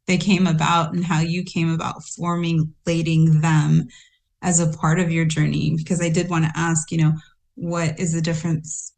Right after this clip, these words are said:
you know, who is Diana today as opposed to, right, ten years ago? And you sort of shared that within this story, but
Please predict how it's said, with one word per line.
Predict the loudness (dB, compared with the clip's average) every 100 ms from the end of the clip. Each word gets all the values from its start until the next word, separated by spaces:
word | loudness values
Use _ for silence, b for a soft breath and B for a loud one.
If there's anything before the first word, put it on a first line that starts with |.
| _ _ 0
you | 2
know, | 2 -2
who | -2 2
is | 2
Diana | 2 2 2 0
today | 0 0 0
as | 0 -2
opposed | -2 2 2 2
to, | 2 2 0 -2
right, | -4 -4
ten | -2 2 2
years | 0 -2
ago? | 0
And | 4 6
you | 4
sort | 2 0
of | 0
shared | 0 0 0 0 0
that | 0 -2
within | -4 0 2
this | 2 4 2
story, | 2 2 4 4 2
but | -2 -8